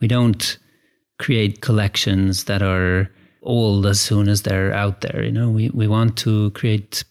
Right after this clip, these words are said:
products with a long-term value that can be helpful every day over a long period of time. And then, uh, with every, with everything we learn, we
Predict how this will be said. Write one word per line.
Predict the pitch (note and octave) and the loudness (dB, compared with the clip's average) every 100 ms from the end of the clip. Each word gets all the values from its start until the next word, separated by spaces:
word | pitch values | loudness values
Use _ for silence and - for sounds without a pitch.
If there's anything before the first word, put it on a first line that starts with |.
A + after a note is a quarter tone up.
| - | -6
products | B2+ A2 G#2+ - | -2 0 -2 -2
with | A2 G#2 | -2 0
a | G2+ | 2
long-term | G#2 G#2+ A2 G#2 F#2+ | 2 2 0 0 0
value | G2 F#2+ G2+ F#2+ G#2 G#2+ | 0 0 0 0 -2 -4
that | G#2+ - _ - - | -4 -8 _ -20 -12
can | - A#2 | -4 -2
be | G2+ G2+ G2+ G2+ G2 _ _ _ | -2 -2 0 -2 -4 _ _ _
helpful | - G2+ - G#2+ F#2+ G2+ | -4 -4 -4 -2 -2 0
every | G#2 G2 | 0 0
day | G2 G2+ | 0 0
over | G2 G2+ | 0 -2
a | G2 | 0
long | G2 G2+ G#2 - _ _ _ | 0 0 -2 -6 _ _ _
period | A#2 G#2 G2 | -2 0 0
of | F#2+ | -4
time. | - G#2 G2 G2 | -6 -4 -2 0
And | G2 | 0
then, | A2 G#2+ G#2 G2+ - _ _ _ _ - | 0 2 2 0 -4 _ _ _ _ -6
uh, | C#3 G#2+ G#2 G#2 | -2 2 2 0
with | A#2 A2+ | 0 2
every, | C3 C3 A#2+ A2+ G#2 C4+ - | 2 2 2 0 -4 -8 -2
with | B2 A#2+ | 0 2
everything | C3 C3+ - A#2 | 2 2 2 0
we | G#2 | 2
learn, | G2+ G#2+ C3+ C3+ A2 G#2 | 2 2 2 4 4 4
we | A2 A2+ | 2 0